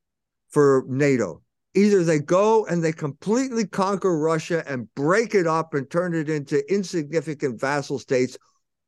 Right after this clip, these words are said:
or if they don't do that, nato collapses. It's one or the other. This, this is, uh, precisely the type of apocalyptic alternatives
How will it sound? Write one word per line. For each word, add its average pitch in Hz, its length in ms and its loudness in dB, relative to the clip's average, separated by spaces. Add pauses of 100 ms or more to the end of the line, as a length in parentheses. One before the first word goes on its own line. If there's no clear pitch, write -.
(200)
or 262 420 6
if 208 160 2
they 202 140 4
don't 233 320 2
do 226 160 0
that, 196 320 0
nato 190 400 0
collapses. 151 720 -6 (420)
It's 185 240 0
one 226 300 6
or 214 80 6
the 190 180 4
other. 160 220 2
This, 220 340 0
this 240 240 2
is, 247 140 -4 (140)
uh, 175 100 -2
precisely 202 680 2
the 160 120 2
type 165 260 0
of 139 80 -4
apocalyptic 151 880 -2
alternatives 120 680 -2